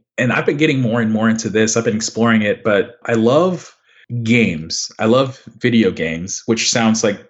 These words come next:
a typical nerdy Black guy thing to say, but I love video games, and I, I would love the idea of working on an interactive experience, gaming interactive experience, maybe using pixel art. I don't know. I've been getting into pixel art lately, as you might <laughs> know.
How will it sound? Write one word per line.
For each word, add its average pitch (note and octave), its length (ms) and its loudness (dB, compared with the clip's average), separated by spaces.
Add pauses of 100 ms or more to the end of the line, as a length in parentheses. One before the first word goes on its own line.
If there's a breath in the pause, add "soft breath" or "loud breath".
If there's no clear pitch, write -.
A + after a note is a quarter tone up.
(140)
a - 60 -20
typical A2 380 -2
nerdy G2+ 580 -2 (100)
Black G#2 240 0
guy F2+ 200 0
thing F2 240 -4
to D#2+ 40 -8
say, F2 320 -2 (120)
but B2 340 0
I A#2+ 80 -2
love B2+ 240 2
video A#2 200 2
games, G#2 440 -2
and G#2+ 300 -2
I, A2 140 0
I A2+ 100 -4
would C#3+ 180 0
love C3 160 0
the A2 100 -2
idea G#2+ 540 0
of G2 180 -6
working A#2 380 0
on G2 320 0
an F2+ 100 -4
interactive A2+ 460 0
experience, F#2+ 880 -4 (120)
gaming A2 760 0 (200)
interactive G#2+ 340 2
experience, G2 440 -4
maybe G3+ 180 2
using G#3 240 2
pixel A3 320 -2
art. - 140 -2
I - 80 -2
don't D#3 120 0
know. D#3+ 180 0
I've A#2 220 -2
been A2+ 160 2
getting C#3+ 240 0
into A2+ 140 2
pixel A#2+ 320 0
art G2+ 180 0
lately, G#2 300 0
as G#2 160 -2
you G#2 80 -2
might F#2+ 180 -2
<laughs> - 220 0
know. D#3+ 280 2